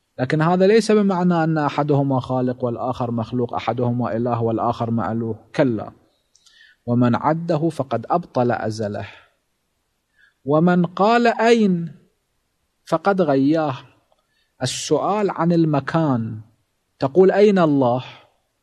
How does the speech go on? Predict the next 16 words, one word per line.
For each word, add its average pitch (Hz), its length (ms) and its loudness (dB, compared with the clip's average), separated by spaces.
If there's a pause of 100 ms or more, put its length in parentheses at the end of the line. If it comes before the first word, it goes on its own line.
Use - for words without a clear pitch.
(480)
يجي 170 220 4
المجسم 180 680 2
يقول: 160 380 4
"الله 151 340 2
سبحانه 170 560 -4
وتعالى 170 500 0
جالس 165 420 0
على 131 160 -2
العرش". 120 720 -6 (720)
زين، 147 240 0
هذا 214 260 0
محدود 226 480 0
يصير 175 400 2
لأن 139 300 0
العرش 208 440 0
مخلوق، 202 640 0